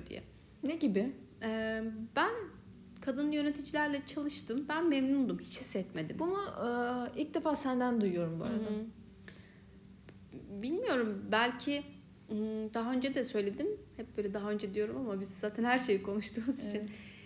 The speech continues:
Speaker 1: e, size de böyle şey yapmak istemiyorum. Hani ilk defa hani Kübra'nın tepkisini de, "Aa, öyle mi?" falan demesin diye bahsediyorum ki
Speaker 2: <laughs>
Speaker 1: rahatça <laughs> karşılık verebilsin diye. E, ben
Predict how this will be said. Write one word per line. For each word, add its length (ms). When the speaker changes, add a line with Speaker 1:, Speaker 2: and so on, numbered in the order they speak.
Speaker 1:
e, 920
size 260
de 140
böyle 480
şey 180
yapmak 340
istemiyorum. 580
Hani 160
ilk 280
defa 380
hani 280
Kübra'nın 440
tepkisini 520
de, 40
"Aa, 380
öyle 220
mi?" 100
falan 300
demesin 380
diye 120
bahsediyorum 680
ki 120
Speaker 2:
<laughs> 0
Speaker 1:
rahatça 520
<laughs> 580
karşılık 460
verebilsin 560
diye. 200
E, 640
ben 220